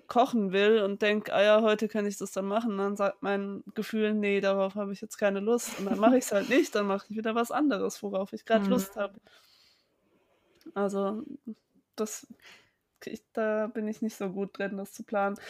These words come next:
Speaker 1: Aber es ist anders, wenn ich für andere Leute koche. Also, wenn ich nicht nur
Speaker 2: Mhm.
Speaker 1: für mich koche, dann,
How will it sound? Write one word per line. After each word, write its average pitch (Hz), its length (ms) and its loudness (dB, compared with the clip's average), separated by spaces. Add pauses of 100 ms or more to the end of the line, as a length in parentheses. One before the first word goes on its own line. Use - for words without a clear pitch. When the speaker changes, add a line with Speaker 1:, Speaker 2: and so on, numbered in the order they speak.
(180)
Speaker 1:
Aber 226 180 8
es 233 100 4
ist 240 180 0
anders, 262 440 2
wenn 247 120 0
ich 247 140 -2
für 233 180 2
andere 202 360 2
Leute 185 380 0
koche. 196 480 -4 (120)
Also, 196 240 0
wenn 208 140 -2
ich 220 140 -4
nicht 214 180 2
nur 214 120 2
Speaker 2:
Mhm. 233 80 -2
Speaker 1:
für 202 220 -14
mich 202 160 -14
koche, 202 280 -2
dann, 214 300 -4